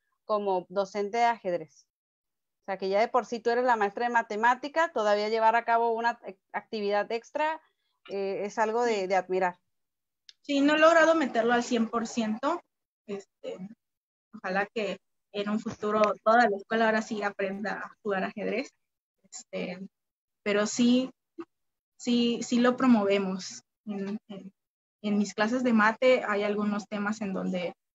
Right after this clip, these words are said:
Speaker 2: yo lo integro.
Speaker 1: Muy bien, maestra. Ya ahorita nos encontramos, este, aquí en el chat nos hacen varios comentarios. Nos en-, comenta Juan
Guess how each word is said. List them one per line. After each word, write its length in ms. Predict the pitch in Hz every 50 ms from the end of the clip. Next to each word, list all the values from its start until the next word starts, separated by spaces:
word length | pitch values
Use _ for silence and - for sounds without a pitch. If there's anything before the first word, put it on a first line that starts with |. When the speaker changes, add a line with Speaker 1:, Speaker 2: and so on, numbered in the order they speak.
| _ _ _ -
Speaker 2:
yo 140 | 196 196 196
lo 100 | 196 202
integro. 560 | 202 220 208 196 190 185 185 190 185 185 185 _ _ _ _ _ _ _ _ _ _ _ _ _ _ _ _ _ _ _ _ _ _
Speaker 1:
Muy 180 | 214 208 208
bien, 200 | 202 190 180 185
maestra. 340 | 185 175 175 180 _ - - -
Ya 260 | 196 233 240 247 262
ahorita 200 | 254 269 262 311
nos 140 | 302 320 311
encontramos, 580 | 320 269 247 214 226 226 226 262 285 277 - -
este, 460 | - 233 233 226 - 254 233 220 - -
aquí 240 | - 226 226 - 262
en 80 | 262 269
el 140 | 294 302 294
chat 300 | - 339 302 311 311 - _ _ _ _ _ _ _ _ _ -
nos 260 | 269 269 277 277 175
hacen 340 | - 262 294 302 302 214 233
varios 300 | 269 269 269 285 302 294
comentarios. 880 | - 320 294 262 226 214 - 254 240 254 254 277 294 311 285 - - _ _ _ _ _ _ -
Nos 220 | 254 262 247 269
en-, 100 | 262 233
comenta 480 | - 254 247 247 247 247 247 220 277 277
Juan 400 | - - 294 285 285 311 339